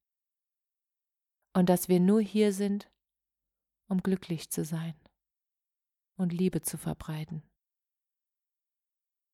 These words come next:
Und ich möchte euch heute einige dieser Pionierseelen vorstellen, die mich unglaublich inspirieren und mich auf meinem Weg begleiten.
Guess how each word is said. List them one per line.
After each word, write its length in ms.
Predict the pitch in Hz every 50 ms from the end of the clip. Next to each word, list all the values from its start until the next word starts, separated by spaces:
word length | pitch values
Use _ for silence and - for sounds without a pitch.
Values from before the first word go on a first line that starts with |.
| _ _ _ _ _ _ _ _ _ _ _ _ _ _ _ _ _ _ -
Und 360 | - 180 175 175 175 170 -
ich 120 | 175 -
möchte 300 | 185 190 196 190 - 196
euch 240 | 185 180 180 180 -
heute 240 | 185 180 190 190 -
einige 420 | - 170 175 185 202 202 185 185
dieser 520 | 165 180 180 175 - 190 185 180 180 180 - _
Pionierseelen 880 | - - - 185 180 175 175 185 190 190 175 - 180 180 175 175 175 175
vorstellen, 800 | 170 - - 185 190 185 - - - 165 165 165 170 175 180 - _ _ _ _ _ _ _ _ _ _ _ _ _ _ _ _ _ _ _ _ _ _ _ _ _ _ _ _ _ _ - -
die 40 | 180
mich 220 | 180 175 - -
unglaublich 1000 | 190 202 208 196 190 185 185 185 185 185 - 185 190 190 185 - - - - - _ _ _ _ _ _ _ _
inspirieren 840 | - 185 175 - - - 180 175 170 180 180 196 196 190 190 202 - _ _ _
und 120 | - 180 175
mich 180 | 180 - -
auf 140 | 170 160 -
meinem 440 | 170 165 165 175 185 196 202 190 185
Weg 400 | 170 175 175 185 190 - - _ _ _
begleiten. 640 | - - - 165 160 156 160 170 180 - - 196 196